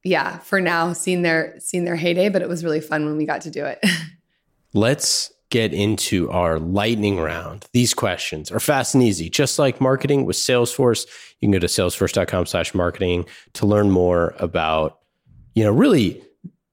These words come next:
Speaker 2: marketing on the world's number one C R M, but much more than that, you know? It's just, uh, Salesforce brings marketing and engagement together. Salesforce dot com slash marketing. Lightning round questions. Katie,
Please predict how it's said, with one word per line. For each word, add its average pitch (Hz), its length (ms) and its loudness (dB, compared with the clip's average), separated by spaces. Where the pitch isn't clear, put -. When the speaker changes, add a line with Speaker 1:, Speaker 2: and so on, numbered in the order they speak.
Speaker 2:
marketing 170 600 4
on 135 140 2
the 123 60 4
world's 107 380 2
number 110 260 4
one 98 220 2
C - 240 0
R 90 200 4
M, 107 260 2
but 113 220 -2
much 185 300 2
more 87 220 0
than 71 180 -14
that, 76 260 -18
you 92 100 0
know? 110 280 0
It's - 180 -4
just, - 300 -2
uh, 85 380 0
Salesforce 131 460 0
brings 104 380 2
marketing 90 460 0
and 80 80 -2
engagement 82 400 0
together. 117 280 0
Salesforce 107 400 0
dot 101 120 0
com 98 160 0
slash - 240 -2
marketing. 87 340 0
Lightning 113 280 2
round 80 180 -2
questions. - 560 -6
Katie, - 440 -2